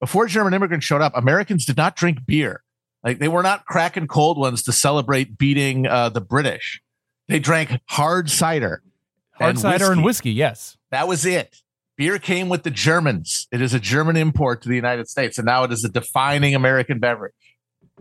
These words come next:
Speaker 2: It's really wild how those four years in, like, nineteen fourteen to nineteen eighteen just wiped out any semblance of, uh, German culture. I mean, I guess the
Speaker 1: Yep.
Speaker 2: Second World War didn't help either, but, you know.
Speaker 1: Yeah.
Speaker 2: Uh,
Speaker 1: And I think it's no coincidence that those Germans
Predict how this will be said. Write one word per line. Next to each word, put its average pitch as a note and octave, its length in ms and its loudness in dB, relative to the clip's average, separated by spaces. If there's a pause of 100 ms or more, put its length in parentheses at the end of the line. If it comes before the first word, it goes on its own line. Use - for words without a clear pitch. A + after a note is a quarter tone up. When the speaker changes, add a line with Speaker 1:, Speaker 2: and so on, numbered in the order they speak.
(120)
Speaker 2:
It's C#3 120 0
really A#3+ 200 2
wild D3 340 2
how C3+ 180 0
those B2 240 0
four C3+ 400 0
years A2+ 600 -2
in, A#2 240 -2
like, A2 140 0
nineteen A2+ 320 4
fourteen A2+ 380 -2
to A2 60 -2
nineteen G#2+ 320 -2
eighteen G#2 280 -2
just G#2 200 -4
wiped A2+ 480 0
out G#2+ 260 2 (500)
any D3+ 240 2
semblance A2+ 580 2
of, G#2+ 240 2
uh, G2+ 280 2
German A2 400 0
culture. G#2+ 400 0
I D3 60 2
mean, D#3+ 120 2
I D#3 80 2
guess D#3 220 0
the C3+ 80 0
Speaker 1:
Yep. B2 40 0
Speaker 2:
Second A#2 240 0
World G#2+ 180 0
War G#2+ 180 0
didn't G#2 180 0
help G#2 220 0
either, G2+ 240 -2
but, G2+ 220 -2 (260)
you C3 100 0
know. A#2+ 80 4
Speaker 1:
Yeah. G2 120 2 (440)
Speaker 2:
Uh, D3+ 140 2
Speaker 1:
And D3+ 80 0
I D3 80 -2
think F#3 220 -4
it's - 220 -2
no E3+ 140 0
coincidence E3 540 -2
that A#2+ 140 -2
those C#3 200 0
Germans C#3+ 560 2